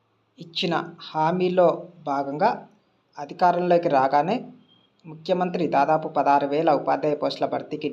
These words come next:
డీఎస్సీపై తొలి సంతకం చేశారని గుర్తు చేశారు. డీఎస్సీ ద్వారా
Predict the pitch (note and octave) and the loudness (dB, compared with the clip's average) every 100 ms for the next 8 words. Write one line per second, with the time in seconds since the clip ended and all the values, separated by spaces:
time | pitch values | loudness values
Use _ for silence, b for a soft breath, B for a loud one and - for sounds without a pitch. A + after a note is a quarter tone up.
0 | - C#3 D#3 - D#3 D#3 C3+ - - C3+ | -6 -4 -4 -4 -4 -4 -4 -8 -12 -8
1 | C#3+ D3 B2+ D3 C#3 C3 C3 C#3 C3+ C3 | -6 -6 -6 -6 -6 -4 -4 -2 -6 -6
2 | B2+ - - C3 C#3+ D#3+ G3 D3+ E3+ F3 | -12 -16 -12 -10 -6 -4 -2 -2 -2 -2
3 | E3 D#3+ | -2 2